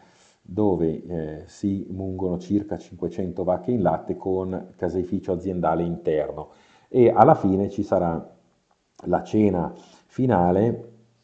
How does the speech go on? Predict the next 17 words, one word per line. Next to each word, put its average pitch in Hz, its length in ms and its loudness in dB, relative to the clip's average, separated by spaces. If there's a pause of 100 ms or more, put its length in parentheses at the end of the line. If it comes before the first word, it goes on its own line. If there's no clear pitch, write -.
(380)
che 87 160 -2
faremo 87 460 0
in 82 160 -4
un 85 220 -4
agriturismo 82 840 -4
della 85 260 -2
zona, 90 500 -2 (420)
eh, 76 420 -10
con 80 540 -4
il - 60 -16
saluto 92 760 -2
e 76 380 -10
la, 71 340 -10 (480)
l'arrivederci 90 920 2
alla 80 180 0
prossima 78 540 -4 (340)
edizione. 78 640 -6